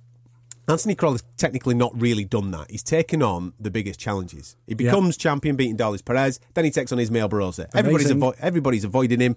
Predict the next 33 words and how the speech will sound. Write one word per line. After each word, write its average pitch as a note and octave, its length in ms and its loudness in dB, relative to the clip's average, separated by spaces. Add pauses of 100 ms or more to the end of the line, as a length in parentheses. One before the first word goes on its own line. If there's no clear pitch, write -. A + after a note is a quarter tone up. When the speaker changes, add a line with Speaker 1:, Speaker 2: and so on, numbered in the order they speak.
(120)
Speaker 2:
Yeah. G#2+ 180 0
Speaker 1:
He E3 100 2
takes C3 300 -2
him A2 80 -2
on A2 120 0
and G#2 100 -4
takes - 240 -6
him G#2 80 -2
out G2 120 -2
in F#2 80 -8
five, F#2+ 260 -4
six - 200 -12
rounds, E2 240 -8
whatever D#2+ 240 -12
it C2 80 -14
was. D#2+ 220 -8
Yeah? G#2+ 80 2
Speaker 2:
Amazing. G2+ 280 -4 (220)
Speaker 1:
Then D3 480 2 (240)
you've C#3+ 140 0
got C#3 180 2
a C#3 40 -4
situation C3 680 2
where A#2+ 360 0 (200)
people D#3+ 280 -2
are C#3 40 0
saying A#2 420 0
that, G#2+ 260 -2 (560)
uh, A#2 320 -2
Jorge E3+ 340 2
Linares A#2 680 2
is G2+ 160 -10
the, G2 520 -2